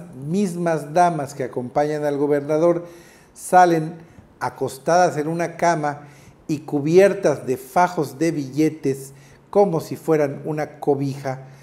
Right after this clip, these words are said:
pues la cosa cambia. Y nos preguntamos, ¿de dónde viene ese dinero? ¿Será fruto de su honesto trabajo?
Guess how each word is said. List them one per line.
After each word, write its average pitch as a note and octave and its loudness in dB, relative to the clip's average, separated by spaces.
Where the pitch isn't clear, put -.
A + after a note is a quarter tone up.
pues E3 2
la C3+ -4
cosa - -16
cambia. - -20
Y D#3 -6
nos D3 -4
preguntamos, D#3 -2
¿de C#3 0
dónde D3+ 0
viene C3 -4
ese A#2+ -12
dinero? D#3+ -2
¿Será A#2+ -6
fruto F3 0
de E3+ 2
su D#3+ -4
honesto D3 -4
trabajo? D#3+ -2